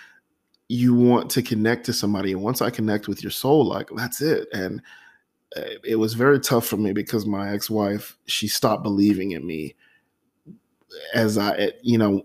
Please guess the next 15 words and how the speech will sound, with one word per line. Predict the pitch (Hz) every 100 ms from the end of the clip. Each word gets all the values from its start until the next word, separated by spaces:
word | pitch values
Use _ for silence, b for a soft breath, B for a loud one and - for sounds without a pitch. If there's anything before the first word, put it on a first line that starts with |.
| _
in | 123 123
the | 117
middle | 110 120 127 113 101
of, | 104 101 101
for | 120
you | 110 110
music | 110 123 120 107
nerds, | 98 95 95 104
a |
decrescendo. | 110 113 110 107 107 - 98 98 117 -
Like, | 113 101 -
I'm, | 117 113
I'm | 110 107 113
ramping | 113 117 113 107 101
down, | 104 104 98 82